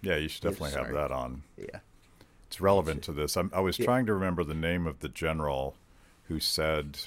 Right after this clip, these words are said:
Speaker 1: it was during the Tea Party days when we were actually trying to, to, to rein in the debt.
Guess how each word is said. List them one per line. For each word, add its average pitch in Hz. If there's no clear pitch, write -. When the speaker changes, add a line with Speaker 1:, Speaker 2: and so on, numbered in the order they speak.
Speaker 1:
it 95
was 117
during 107
the 82
Tea 127
Party 78
days 67
when 76
we 73
were 76
actually -
trying 78
to, 69
to, 69
to -
rein 76
in 87
the 69
debt. 64